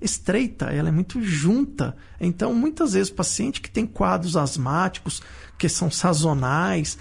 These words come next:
ou são em situações em contato com alguma coisa,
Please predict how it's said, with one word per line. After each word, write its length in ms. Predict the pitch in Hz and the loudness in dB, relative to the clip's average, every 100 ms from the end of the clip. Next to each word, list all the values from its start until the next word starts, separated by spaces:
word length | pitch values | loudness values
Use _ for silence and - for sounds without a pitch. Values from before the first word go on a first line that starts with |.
| - - | -16 -2
ou 180 | 156 202 | 2 2
são 300 | - 175 190 | 2 2 4
em 140 | 175 | 2
situações 680 | 156 185 - 147 - 170 165 | 2 -2 -2 -2 0 2 4
em 120 | 185 | 4
contato 680 | 170 170 151 - 180 190 - | 4 2 2 2 0 0 -2
com 100 | 165 | -2
alguma 300 | 143 156 139 | 2 2 0
coisa, 500 | - 175 220 180 | 0 2 2 2